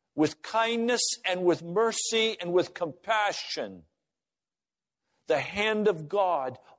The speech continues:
offers to us incredible kindness.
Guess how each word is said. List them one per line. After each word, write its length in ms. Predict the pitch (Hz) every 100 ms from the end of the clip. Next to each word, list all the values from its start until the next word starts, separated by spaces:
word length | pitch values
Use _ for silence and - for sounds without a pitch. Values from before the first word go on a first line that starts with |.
| -
offers 520 | 196 214 - 214 190 -
to 240 | - 208 180
us 600 | 170 147 117 - - - _ _ _ -
incredible 960 | 170 156 - - 214 202 185 214 190 - -
kindness. 640 | 233 214 190 170 151 131